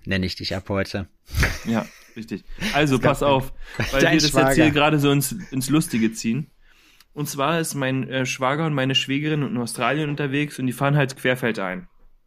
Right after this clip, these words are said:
Speaker 2: Und passieren ein Tor.
Speaker 1: Okay.
Speaker 2: So ein Gatter.
Speaker 1: Ja.
Speaker 2: Passieren das und dann
Speaker 1: Gatter Island.
Speaker 2: fahren die.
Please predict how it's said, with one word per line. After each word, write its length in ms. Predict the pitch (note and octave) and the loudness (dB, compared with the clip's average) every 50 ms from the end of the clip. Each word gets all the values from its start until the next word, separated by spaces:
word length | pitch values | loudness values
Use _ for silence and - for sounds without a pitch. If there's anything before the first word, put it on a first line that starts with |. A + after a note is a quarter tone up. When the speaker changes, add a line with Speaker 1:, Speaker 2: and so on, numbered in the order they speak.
| _ _ _ _ _ - - _ _ _ _ _ _ _ _ _ _ _ | _ _ _ _ _ -16 -16 _ _ _ _ _ _ _ _ _ _ _
Speaker 2:
Und 180 | - D#3 E3 - | -10 -10 -8 -2
passieren 800 | - E3 C#3+ - - - F3+ G#3+ A#3+ A3+ A3+ A#3 A#3+ B3 B3+ - _ _ _ _ _ _ _ _ _ _ _ _ _ _ _ _ _ _ _ | -2 -2 -2 -2 -4 0 0 0 2 2 2 0 0 0 -4 -6 _ _ _ _ _ _ _ _ _ _ _ _ _ _ _ _ _ _ _
ein 600 | C#3+ D3 D#3 E3+ F3+ F#3 F#3+ G3 G3+ G3 - _ _ _ _ _ _ _ _ _ _ _ _ _ _ _ - - _ _ - - _ _ _ _ _ _ _ _ _ _ _ _ _ - - - | -2 0 0 0 0 0 0 0 -2 -4 -6 _ _ _ _ _ _ _ _ _ _ _ _ _ _ _ -20 -20 _ _ -20 -20 _ _ _ _ _ _ _ _ _ _ _ _ _ -20 -18 -2
Tor. 420 | - F3+ E3+ D#3+ A#2+ G#2 - - - _ - - - - - - - - - - - - - - - - - - | 0 2 4 4 2 2 -2 -12 -20 _ -12 -12 -10 -10 -10 -10 -8 -10 -10 -10 -10 -8 -8 -8 -8 -8 -10 -8
Speaker 1:
Okay. 300 | - G#2 - B2+ B2+ D3+ D3+ - - - - - - - - - - - - - - - - - - - - - - - | -10 -4 -2 -2 -2 -2 -4 -6 -16 -18 -20 -20 -18 -14 -12 -12 -12 -10 -12 -10 -12 -12 -12 -12 -14 -16 -16 -18 -20 -12
Speaker 2:
So 120 | - - C#3 | -4 -2 -2
ein 140 | C#3+ C#3 | 0 2
Gatter. 480 | B2+ D3+ D3 - E3 A#2+ F#2+ - - - _ - - - - - - - - - - - - | 0 0 2 2 0 0 0 -4 -8 -18 _ -20 -18 -18 -16 -16 -14 -16 -14 -14 -14 -8 0
Speaker 1:
Ja. 220 | - A2+ A2+ - - - - - - - - - - - - - - - - - - - - - - - - - - - - - - - | 2 2 2 2 -2 -4 -2 0 0 0 0 -4 -8 -8 -10 -12 -12 -18 -18 -20 -18 -18 -18 -18 -18 -18 -20 -20 -20 -20 -20 -20 -8 -6
Speaker 2:
Passieren 480 | - D3 C#3+ - F3+ G#3 G3+ F#3+ F3+ F3 | -4 -4 -4 -2 0 0 0 0 0 -2
das 300 | E3+ E3 E3+ E3+ - - - | -2 -4 -6 -8 -12 -14 -10
und 160 | - D#3 D3+ C#3+ | -6 -4 -2 0
dann 360 | C#3 C3 B2+ B2+ B2+ B2 - - - - - - - | 0 0 0 -2 -4 -6 -8 -10 -14 -14 -20 -6 0
Speaker 1:
Gatter 340 | - A2+ G#2+ - B2+ A#2 - | 2 2 4 4 4 4 4
Island. 420 | G#2+ A#2 A#2 A#2 A2 G2+ G2 - - | 4 2 4 4 4 2 0 -2 -6
Speaker 2:
fahren 440 | - - - - D#3 D3 D#3 D#3+ D#3 | -14 -6 0 2 4 4 4 2 0
die. 180 | B2 G#2 F2 | -2 -4 -6